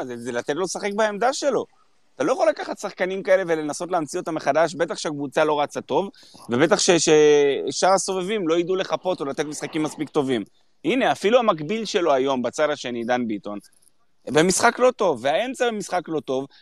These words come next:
ההגנה לא רצה אף פעם ביחד, החלוצים, אח-, כאילו, כמה אני עוד יכול לבוא גם לפרפה בטענות ש-, ש-,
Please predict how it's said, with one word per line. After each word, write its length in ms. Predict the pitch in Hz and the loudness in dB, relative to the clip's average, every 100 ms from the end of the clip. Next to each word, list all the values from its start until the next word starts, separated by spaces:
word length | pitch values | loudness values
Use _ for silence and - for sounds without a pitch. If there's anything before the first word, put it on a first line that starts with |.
| - | 0
ההגנה 420 | 139 139 180 220 | 2 4 4 4
לא 180 | 214 202 | 4 2
רצה 280 | 196 190 185 | 2 0 -2
אף 80 | 165 | -2
פעם 200 | 185 160 | -8 -2
ביחד, 360 | 139 117 127 143 _ _ | -2 -2 -4 -4 _ _
החלוצים, 460 | - 151 160 208 214 | -8 -6 -4 -6 -6
אח-, 120 | 185 - | -8 -12
כאילו, 340 | - 185 185 180 175 156 - _ _ _ _ _ _ | -4 0 0 0 -4 -8 -14 _ _ _ _ _ _
כמה 200 | 175 214 | 4 4
אני 100 | 254 | 2
עוד 100 | 247 | -2
יכול 240 | 214 220 220 | -2 0 -2
לבוא 200 | 196 214 | -2 -4
גם 160 | 220 | -4
לפרפה 400 | 208 196 175 208 | -4 -6 -6 -6
בטענות 560 | 214 208 190 196 226 214 | -6 -6 -6 -6 -6 -6
ש-, 80 | 180 | -10
ש-, 160 | 147 | -6